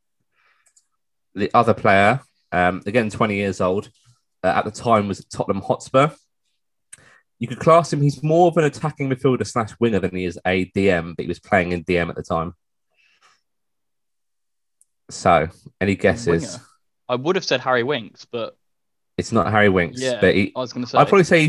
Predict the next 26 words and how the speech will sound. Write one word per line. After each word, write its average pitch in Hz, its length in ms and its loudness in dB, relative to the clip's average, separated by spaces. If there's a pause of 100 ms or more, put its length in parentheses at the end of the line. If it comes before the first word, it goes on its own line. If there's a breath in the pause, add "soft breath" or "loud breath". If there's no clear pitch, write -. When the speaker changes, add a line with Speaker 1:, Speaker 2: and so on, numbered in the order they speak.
Speaker 1:
he's 131 260 0
more 147 120 4
of 135 60 0
an 131 60 0
attacking 131 380 -6
midfielder, 107 420 0
but, 98 120 -2
you 107 60 -4
know, 110 100 0
one 117 120 0
of 107 40 -4
those 104 140 0
attacking 107 240 -10
midfielders 104 160 -6
Speaker 2:
Mm. - 40 -6
Speaker 1:
that - 100 -10
can 98 100 -14
play 95 240 2
on 90 100 2
the 90 80 -2
left 87 240 -2
or 85 80 -4
on 87 100 -6
the 82 80 -8
right. 82 280 -2 (220)
Speaker 2:
Yeah. 107 400 -14